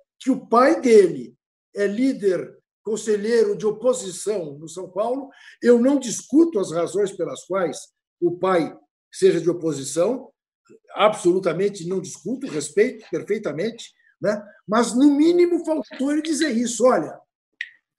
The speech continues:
faço aqui uma crítica constrangida, porque o meu pai é de grupo de oposição no São Paulo", fosse transparente com quem o ouve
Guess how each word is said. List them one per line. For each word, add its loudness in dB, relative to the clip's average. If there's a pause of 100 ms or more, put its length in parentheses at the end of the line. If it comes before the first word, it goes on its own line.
(140)
faço -4
aqui -2
uma -2
crítica -8
constrangida, -4
porque -6
o 0
meu -2
pai 0 (380)
é 6
de -2
grupo -6
de 0
oposição -4
no -10
São -10 (100)
Paulo", -2 (540)
fosse 0
transparente -2
com -4
quem 2
o 4
ouve -2